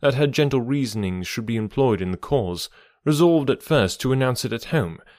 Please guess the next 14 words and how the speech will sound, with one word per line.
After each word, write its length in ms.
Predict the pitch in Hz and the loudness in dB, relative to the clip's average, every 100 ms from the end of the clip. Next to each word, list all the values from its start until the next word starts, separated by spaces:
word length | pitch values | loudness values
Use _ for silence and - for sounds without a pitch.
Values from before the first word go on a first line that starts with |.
| _ | _
and 160 | 127 123 | -2 2
then 280 | 143 87 82 | 2 0 -6
at 140 | 101 - | -6 -2
Randalls. 580 | 123 90 - - - - _ _ _ _ _ _ | -2 -4 -10 -12 -14 -14 _ _ _ _ _ _
But 320 | 95 - - _ _ _ _ _ | -12 -12 -16 _ _ _ _ _
how 280 | - 131 123 | -6 -2 -2
to 100 | 98 | -2
break 300 | 87 113 117 | 0 0 0
it 100 | 87 | -8
to 140 | - 92 | -8 -6
her 120 | 87 | -6
father 420 | - 131 113 82 | -4 -4 -2 -6
at 100 | 82 | -8
last? 580 | 98 120 95 - - | -8 -6 -8 -10 -12